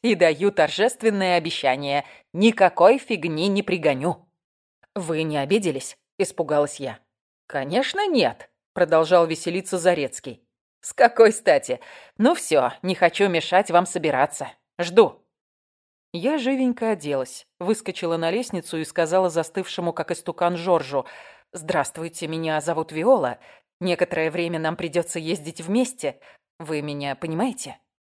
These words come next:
Шофер кивнул и, прижав руку к сердцу, поклонился. «Отлично», — обрадовалась я и показала на подъехавший лифт. «Входите». Жорж опять согнулся в поклоне. «Поторопитесь, а то он уедет по другому вызову», —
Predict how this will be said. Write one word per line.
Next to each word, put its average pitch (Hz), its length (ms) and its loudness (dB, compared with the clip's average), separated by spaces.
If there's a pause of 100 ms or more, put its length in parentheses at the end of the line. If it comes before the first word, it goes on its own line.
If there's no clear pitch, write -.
(420)
Шофер 233 400 -2
кивнул 240 440 0 (120)
и, 220 60 -2
прижав 202 440 -2
руку 196 280 -2
к - 40 -16
сердцу, 254 640 0 (120)
поклонился. 151 720 0 (920)
«Отлично», — 190 640 -4 (440)
обрадовалась 156 640 2
я 123 180 -10 (420)
и 202 60 -4
показала 196 480 4
на 277 120 2
подъехавший 220 640 -2
лифт. 156 400 -8 (200)
«Входите». 220 640 -6 (720)
Жорж 185 420 -2
опять 214 320 4
согнулся 185 500 -2
в - 80 -10
поклоне. 185 560 0 (440)
«Поторопитесь, 196 800 0
а 147 80 2
то 175 200 4
он 180 120 2
уедет 185 480 0
по 175 80 2
другому 190 420 6
вызову», — 165 440 0